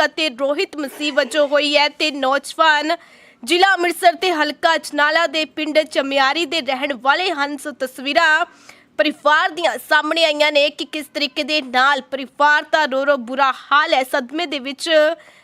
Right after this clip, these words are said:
ਪਰਿਵਾਰ ਨਜ਼ਰ ਆ ਰਿਹਾ ਹੈ। ਪੂਰੇ ਪਿੰਡ ਦੇ ਵਿੱਚ ਇਸ ਵਕਤ ਸੋਗ ਦੀ ਲਹਿਰ ਹੈ। ਅੰਮ੍ਰਿਤਪਾਲ ਸਿੰਘ ਅਤੇ ਰੋਹਿਤ ਮਸੀਹ ਦੇ ਪਰਿਵਾਰਿਕ ਮੈਂਬਰਾਂ ਦੇ ਤੁਸੀਂ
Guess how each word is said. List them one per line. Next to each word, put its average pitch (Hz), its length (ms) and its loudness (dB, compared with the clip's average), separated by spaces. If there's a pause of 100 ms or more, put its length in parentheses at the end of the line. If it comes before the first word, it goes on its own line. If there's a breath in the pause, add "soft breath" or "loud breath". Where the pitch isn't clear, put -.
(200 soft breath)
ਪਰਿਵਾਰ 302 560 2
ਨਜ਼ਰ 311 460 0
ਆ 302 200 2
ਰਿਹਾ 302 180 2
ਹੈ। 311 80 0
ਪੂਰੇ 302 360 -4
ਪਿੰਡ 302 320 -6
ਦੇ 302 100 -2
ਵਿੱਚ 285 200 -8
ਇਸ 285 200 -10
ਵਕਤ 277 260 -4 (140)
ਸੋਗ 330 220 2 (120)
ਦੀ 330 140 -4
ਲਹਿਰ 269 480 0
ਹੈ। 302 180 2
ਅੰਮ੍ਰਿਤਪਾਲ 277 560 0
ਸਿੰਘ 330 360 -8
ਅਤੇ 302 420 0 (720 soft breath)
ਰੋਹਿਤ 330 300 2
ਮਸੀਹ 320 340 -4
ਦੇ 320 120 -2
ਪਰਿਵਾਰਿਕ 285 680 -2
ਮੈਂਬਰਾਂ 285 480 0
ਦੇ 311 100 -6
ਤੁਸੀਂ 302 580 -4